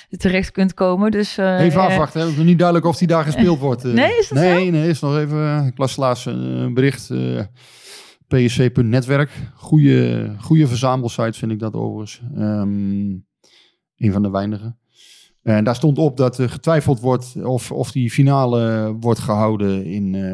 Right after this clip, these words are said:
Speaker 2: in
Speaker 1: Albanië.
Speaker 2: Tirana. Dat zou ook nog in Athene kunnen of op Kreta, geloof ik dat er stond. Dus dat is even afwachten.
Speaker 1: Met z'n allen naar Gersonisos
Speaker 2: Was voor
Speaker 1: en,
Speaker 2: mij ook
Speaker 1: eh,
Speaker 2: nieuws, hoor, dus
Speaker 1: ja.
Speaker 2: dat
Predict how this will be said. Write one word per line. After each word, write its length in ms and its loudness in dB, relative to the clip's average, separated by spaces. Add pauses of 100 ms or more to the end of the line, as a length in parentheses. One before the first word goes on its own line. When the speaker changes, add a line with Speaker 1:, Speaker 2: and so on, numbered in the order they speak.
Speaker 2:
in 260 -10
Speaker 1:
Albanië. 340 -2
Speaker 2:
Tirana. 400 -4
Dat 120 -16
zou 180 0
ook 60 -4
nog 180 -8
in 420 -6
Athene 380 0
kunnen 240 -2
of 60 -6
op 120 -6
Kreta, 420 0
geloof 260 -8
ik 60 -16
dat 140 -12
er 80 -12
stond. 320 -12 (320)
Dus 140 4
dat 100 6
is 60 2
even 260 4
afwachten. 320 0
Speaker 1:
Met 100 0
z'n 80 0
allen 200 4
naar 120 2
Gersonisos 600 0
Speaker 2:
Was 100 2
voor 100 2
Speaker 1:
en, 60 6
Speaker 2:
mij 140 4
ook 60 2
Speaker 1:
eh, 120 4
Speaker 2:
nieuws, 160 4
hoor, 160 2
dus 120 2
Speaker 1:
ja. 100 4
Speaker 2:
dat 100 4